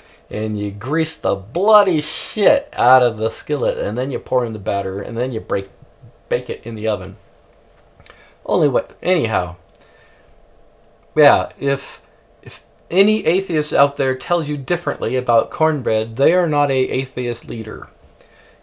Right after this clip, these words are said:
And atheist leaders, um, if somebody out there who is an atheist and believes that they're actually a, a leader, um,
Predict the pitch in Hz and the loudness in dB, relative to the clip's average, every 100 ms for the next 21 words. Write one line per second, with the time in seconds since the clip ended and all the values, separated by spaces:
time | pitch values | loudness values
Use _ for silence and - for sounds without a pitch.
0 | - 107 117 113 110 104 101 - - - | -4 0 2 2 0 -2 -8 -16 -20 -20
1 | - _ _ _ - 139 170 - 175 160 | -20 _ _ _ -4 -2 -2 -4 0 0
2 | 151 - - _ _ - 127 170 185 151 | 0 -8 -20 _ _ -8 -2 0 2 2
3 | 123 120 120 - - - _ _ _ _ | 2 2 -2 -8 -14 -20 _ _ _ _
4 | _ _ _ 120 123 120 117 117 113 113 | _ _ _ -6 -4 -2 -4 -8 -10 -12
5 | 95 - - _ _ _ _ _ _ _ | -16 -20 -20 _ _ _ _ _ _ _
6 | _ _ _ _ _ _ _ _ _ _ | _ _ _ _ _ _ _ _ _ _
7 | _ 156 - - 175 170 180 180 160 160 | _ -4 -2 0 0 2 2 4 4 4
8 | 165 170 156 147 135 139 127 143 160 160 | 4 4 4 0 0 -4 -2 -2 -2 -2
9 | 156 127 127 123 123 123 135 127 - 113 | 0 -2 0 -2 -2 -2 -2 -2 0 2
10 | 107 123 131 113 104 98 - 95 95 92 | 2 0 -4 -6 -4 -6 -6 -4 -4 -6
11 | 95 101 113 123 135 147 147 143 - _ | -8 -10 -10 -4 0 2 2 0 -14 _
12 | _ _ _ _ _ _ - 110 110 110 | _ _ _ _ _ _ -6 -4 -2 -2
13 | 110 107 107 | -4 -6 -6